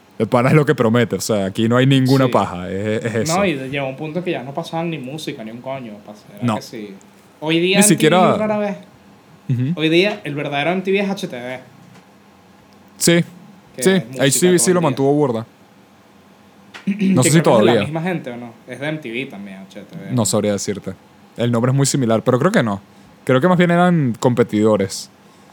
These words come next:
Speaker 2: De competidores. Bueno, H T V es, es el verdadero canal de música ahora. Que la música es una mierda, sí, pero pasan música. Es de música, por lo menos.
Speaker 1: Es de música.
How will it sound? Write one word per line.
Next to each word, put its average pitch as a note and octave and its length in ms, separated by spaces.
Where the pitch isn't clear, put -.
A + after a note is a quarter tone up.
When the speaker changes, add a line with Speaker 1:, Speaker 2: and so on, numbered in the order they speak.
Speaker 2:
De C#3 80
competidores. B2 480
Bueno, C#3 220
H E3 200
T G#3 120
V G3+ 280
es, G3+ 240
es D3+ 100
el E3 80
verdadero C3+ 400
canal C3 240
de B2+ 80
música B2 420
ahora. F#2 220
Que D3+ 100
la C#3+ 100
música E3 300
es F3+ 60
una F3+ 140
mierda, F#3 380
sí, E3+ 160
pero B2 240
pasan C3+ 320
música. B2+ 360
Es A2 140
de B2 60
música, G#2+ 380
por G2+ 120
lo G2 80
menos. F#2 140
Speaker 1:
Es B2 100
de A#2 80
música. - 380